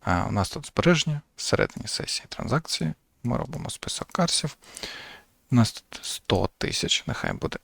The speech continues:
давайте десять, швидше буде, десять тисяч, е, ітерацій буде. Ми створюємо кожного персона, ми створюємо кожного,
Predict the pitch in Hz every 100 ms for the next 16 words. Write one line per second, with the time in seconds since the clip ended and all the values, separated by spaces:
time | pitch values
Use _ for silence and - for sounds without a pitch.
0 | - - 92 - - - - - - -
1 | - - - - - - 175 - - -
2 | - - - - _ - - - - 87
3 | - 123 - 104 104 - 117 - 214 208
4 | 156 120 - - 52 107 - - - 117
5 | - 214 - 185 165 - 127 - - -
6 | - 55 - -